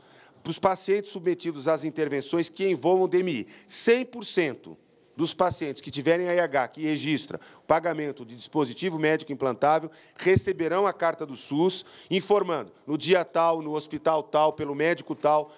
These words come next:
foi feito a implantação de um D M I que custou tanto, o senhor não pode ter pago nada, porque o serviço foi totalmente gratuito, qualquer problema. Então, é um mecanismo de envolver, de dar transparência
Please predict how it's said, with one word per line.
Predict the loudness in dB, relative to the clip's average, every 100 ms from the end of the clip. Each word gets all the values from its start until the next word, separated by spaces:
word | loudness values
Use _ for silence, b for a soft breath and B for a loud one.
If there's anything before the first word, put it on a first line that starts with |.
| B B
foi | 0 2
feito | 4 2 2 0 -8 B B
a | -4
implantação | 0 0 2 0 0 -2
de | -2
um | -4
D | -2
M | 0 2 2
I |
que | 2 -4
custou | -6 -4 2 2
tanto, | 4 2 0 -6 B
o | -2
senhor | 0
não | 0 -2
pode | 2 0 0
ter | -4
pago | 0 0 0
nada, | -2 0 0 0
porque | -4 -6 -6
o | -4
serviço | -2 -2 -2 -2
foi | 0
totalmente | 2 2 0 -2 -6
gratuito, | 0 0 -2 -8 -12 B B
qualquer | 4 4 4 -2
problema. | 0 -2 0 -2 -2 -10
Então, | -6 0
é | 2
um | 2
mecanismo | 2 0 4 2 2 -6 -6 -12 B B
de | -10 2 4
envolver, | 4 2 4 4 4 0
de | -2
dar | 0 2
transparência | 2 -4 -4 0 0 -2 -8